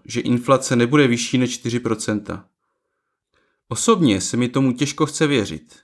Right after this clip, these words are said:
Inflaci očekával každý druhý a nechce se mi věřit, že centrální bankéři by byli tak naivní, aby si mysleli, že nebude vysoká inflace po takovémto monetárním zásahu,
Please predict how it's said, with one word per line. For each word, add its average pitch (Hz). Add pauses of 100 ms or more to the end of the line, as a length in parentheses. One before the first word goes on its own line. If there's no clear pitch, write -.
(240)
Inflaci 160
očekával 147
každý 143
druhý 101 (300)
a 117
nechce 117
se 165
mi 165
věřit, 101
že 107
centrální 147
bankéři 104 (260)
by 113
byli 135
tak 147
naivní, 101
aby 110
si -
mysleli, 98 (320)
že 110
nebude 135
vysoká 131
inflace 120
po 120
takovémto 123
monetárním 117
zásahu, 110